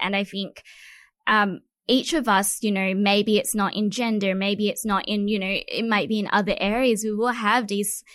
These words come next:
you know, small unconscious biases based on the way, you know, we grew up and our worldviews and, and where we grew up as well. So I think, you know, the, the challenge that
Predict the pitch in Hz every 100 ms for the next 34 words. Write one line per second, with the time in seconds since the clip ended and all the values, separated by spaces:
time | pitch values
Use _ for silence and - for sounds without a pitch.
0 | - - 208 196 196 208 202 202 202 -
1 | 202 185 190 202 240 240 208 185 - 190
2 | 208 202 202 196 185 185 185 185 175 202
3 | 196 180 165 220 220 196 185 180 196 -
4 | 196 196 196 226 226 196 170 170 185 190
5 | - 190 180 196 196 233 196 180 170 151
6 | - _ - 202 190 202 202 160 175 -
7 | 196 202 208 - - - - 214 214 202
8 | 170 - _ - - 220 196 190 202 208
9 | - - 233 - 196 202 262 226 208 -
10 | 196